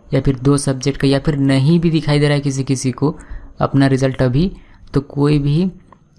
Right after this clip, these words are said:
घबराने की बात नहीं है। जैसे जैसे वक्त बीतेगा, धीरे धीरे उनको जैसे जैसे समय मिलेगा वो धीरे धीरे अपडेट करते रहते हैं। तो ये कितना समय लगेगा, ये question आ सकता है कि कितना समय लगेगा। तो पूरा result आने में एक महीना लग जाता है, यानी कि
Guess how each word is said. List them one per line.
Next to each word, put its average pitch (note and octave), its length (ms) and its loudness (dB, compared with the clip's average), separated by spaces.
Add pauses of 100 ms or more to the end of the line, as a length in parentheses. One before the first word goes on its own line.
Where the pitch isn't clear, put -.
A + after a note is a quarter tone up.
घबराने C3 560 2
की D#3 200 -4
बात C3 440 -2
नहीं B2+ 460 2
है। A#2 220 -6 (1000)
जैसे C3 280 0
जैसे D#3+ 380 -2 (180)
वक्त D3 320 -2
बीतेगा, D3 400 0
धीरे C#3+ 200 2
धीरे C#3+ 140 2
उनको C#3+ 140 0
जैसे C#3 300 -2
जैसे C#3+ 140 -6
समय C3+ 260 2
मिलेगा C#3+ 320 2
वो C#3 140 2
धीरे C3 220 0
धीरे C#3 180 2
अपडेट B2+ 420 0
करते C3 320 -2
रहते C3 300 0
हैं। C#3+ 220 0 (580)
तो D3 140 2
ये D#3+ 320 2
कितना E3 400 -4
समय F3+ 240 -2
लगेगा, F3 320 -2
ये D3+ 160 -2
question D#3 300 -4
आ D3+ 40 -2
सकता D3+ 280 -4
है D#3 60 0
कि D3+ 80 -2
कितना D3 300 -2
समय D3+ 240 2
लगेगा। D3 340 0 (1040)
तो D3+ 80 -2
पूरा E3 300 2
result F3+ 360 0
आने E3+ 200 0
में F3+ 280 0
एक E3 340 -2
महीना D3+ 200 2
लग D#3 140 0
जाता C#3+ 340 -2
है, D#3+ 80 0
यानी C#3+ 200 2
कि C#3+ 220 -2